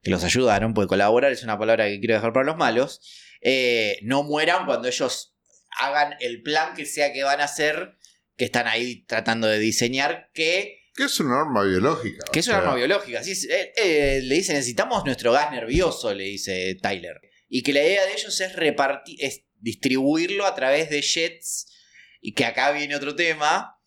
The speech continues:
Speaker 1: de, de robar, meterse en ba-, eh, en bases militares, distribuirlos a través de jets, y así propagar el polvo rojo por todo el país y matar a los invasores.
Speaker 2: Por
Speaker 1: ¿Qué?
Speaker 2: todo el mundo.
Speaker 1: Por todo el mundo, por todo el mundo.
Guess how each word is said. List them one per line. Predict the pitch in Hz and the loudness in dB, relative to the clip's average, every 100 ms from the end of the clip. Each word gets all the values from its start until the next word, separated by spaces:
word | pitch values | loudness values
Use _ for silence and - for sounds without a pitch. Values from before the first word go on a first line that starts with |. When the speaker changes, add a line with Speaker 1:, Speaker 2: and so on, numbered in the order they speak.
| - - _ | -20 -20 _
Speaker 1:
de, | 202 117 | -2 -2
de | 113 127 - | 2 2 2
robar, | 101 120 147 180 - - | 2 4 4 2 -2 -10
meterse | 120 165 165 175 | -6 -6 -4 -4
en | 160 | -2
ba-, | |
eh, | 127 123 120 | 0 2 0
en | 117 | 0
bases | 143 - 143 | -2 -2 -6
militares, | 139 139 190 175 175 | -6 0 0 0 -2
distribuirlos | 123 - 117 139 156 - | -6 -4 -2 0 0 0
a | 147 | 0
través | 143 151 156 | 2 2 0
de | 156 | -2
jets, | - 185 - - - _ _ _ _ _ _ | 0 -2 -4 -14 -14 _ _ _ _ _ _
y | 131 147 185 - _ | 0 0 -4 -10 _
así | 107 110 135 143 175 - | -6 -4 -2 -2 -4 -2
propagar | 120 95 113 120 135 147 - | 0 2 4 4 4 2 -4
el | 110 104 | -10 -8
polvo | 101 117 120 | -4 0 2
rojo | 127 123 117 | 2 -2 0
por | 110 110 101 | 0 0 -2
todo | 127 127 | 0 0
el | 127 | 2
país | 143 156 190 - | 2 0 -2 -2
y | 139 156 | 0 0
matar | 127 113 123 | 0 2 0
a | 117 | 0
los | 104 - | -2 -6
invasores. | 107 95 - 90 82 - - - - - | -6 -6 -4 -6 -6 -10 -12 -16 -20 -4
Speaker 2:
Por | 110 98 | -2 0
Speaker 1:
¿Qué? | 277 | 0
Speaker 2:
todo | 240 | 0
el | |
mundo. | 226 135 92 82 - _ | -2 -4 -6 -8 -12 _
Speaker 1:
Por | 123 123 | 0 2
todo | 170 | 0
el | 143 | 0
mundo, | 107 82 82 | -6 -8 -16
por | 92 | -2
todo | 110 | -2
el | 101 | -2
mundo. | 95 92 | -6 -8